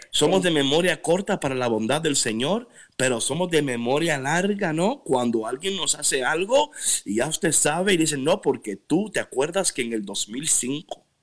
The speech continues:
Speaker 1: tú te acuerdas,
Speaker 2: <laughs>
Speaker 1: te acuerdas.
Speaker 2: El dedo acusador. <laughs>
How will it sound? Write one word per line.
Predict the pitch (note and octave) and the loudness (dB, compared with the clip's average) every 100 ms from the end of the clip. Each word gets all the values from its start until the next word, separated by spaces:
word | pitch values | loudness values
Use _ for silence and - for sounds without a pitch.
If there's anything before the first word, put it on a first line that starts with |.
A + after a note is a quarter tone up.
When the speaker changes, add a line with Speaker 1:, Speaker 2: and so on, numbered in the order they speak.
| _ - | _ -10
Speaker 1:
tú | - | -10
te | - | -8
acuerdas, | - - C#3 - - - - - | -8 0 0 0 -4 -2 0 0
Speaker 2:
<laughs> | D4+ - C#4+ - D#4 - D#4+ | -2 -4 -8 -4 -6 -4 -2
Speaker 1:
te | - | -2
acuerdas. | D#4+ - D#3+ C3+ - - - - - - - | -2 0 0 -2 -10 -2 0 0 -2 -16 -6
Speaker 2:
El | G3 G#3+ | -2 -2
dedo | G#3 A#3+ C4 | -2 -2 -2
acusador. | C4 A3+ G3 F#3+ G3+ G#3 - - _ | -2 -2 0 0 -2 -2 -10 -20 _
<laughs> | B3+ | -10